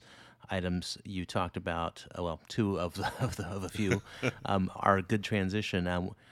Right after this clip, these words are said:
Speaker 1: speaking of in the can, uh, y-, your Godzilla, um, we recorded a kaiju episode, uh, I think that's how you pronounce it, uh,
Speaker 2: Mm-hmm.
Speaker 1: about
Speaker 2: Mm-hmm.
Speaker 1: the, uh, all, all of the different franchises, uh, and that's, um, we recorded it, uh, about a month ago,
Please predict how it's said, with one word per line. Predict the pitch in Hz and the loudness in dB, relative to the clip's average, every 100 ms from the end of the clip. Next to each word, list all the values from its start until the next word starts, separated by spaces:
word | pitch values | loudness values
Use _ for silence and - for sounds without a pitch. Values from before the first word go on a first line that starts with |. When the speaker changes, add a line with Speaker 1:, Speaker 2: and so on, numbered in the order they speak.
| - | -18
Speaker 1:
speaking | - 131 123 | -6 0 2
of | 104 | 4
in | 104 | 4
the | 98 | 0
can, | - 143 127 92 92 - | 0 2 2 2 0 -4
uh, | 98 87 | -4 -2
y-, | 98 - - | -2 -4 -8
your | 101 95 | -4 -2
Godzilla, | 90 - - 95 87 135 123 90 95 - - - | -4 -6 -2 -2 0 2 4 2 0 -6 -18 -8
um, | 90 90 | -6 -2
we | 110 120 | 0 2
recorded | 113 - 104 95 | 0 0 0 0
a | 82 | -2
kaiju | - 117 123 95 87 | -2 0 0 0 -2
episode, | - 92 - 85 82 - - | -4 -6 -4 -4 -6 -12 -14
uh, | - - - | -10 -10 -8
I | 95 | -6
think | 156 135 | -4 -4
that's | 90 | -4
how | 87 | -4
you | 82 | -4
pronounce | 87 82 82 | -4 -4 -6
it, | - - - | -10 -10 -12
uh, | 82 78 | -8 -4
Speaker 2:
Mm-hmm. | 117 107 139 - | -4 -4 -4 -8
Speaker 1:
about | - 85 82 | -10 -4 -4
Speaker 2:
Mm-hmm. | 82 | -4
Speaker 1:
the, | 101 82 - | -4 -4 -6
uh, | - - - - - - - | -10 -14 -18 -20 -16 -12 -4
all, | 101 - | -2 0
all | 101 107 | 0 2
of | 92 | 0
the | 95 | -4
different | 92 98 - 101 | -6 -8 -4 -4
franchises, | - 95 90 90 82 87 87 85 | -2 -2 0 0 0 -2 -4 -4
uh, | - 80 80 80 | -4 -4 -4 -6
and | 90 92 | -4 0
that's, | 101 107 - | 0 0 0
um, | 95 90 92 - - - | 0 0 -4 -12 -20 -14
we | - | -4
recorded | 110 - 160 139 - | -2 2 2 2 -2
it, | 101 95 - | -6 -6 -4
uh, | 101 - | -4 -2
about | - | -2
a | 120 | -2
month | 104 107 | -2 -2
ago, | 127 123 127 123 | 0 2 2 0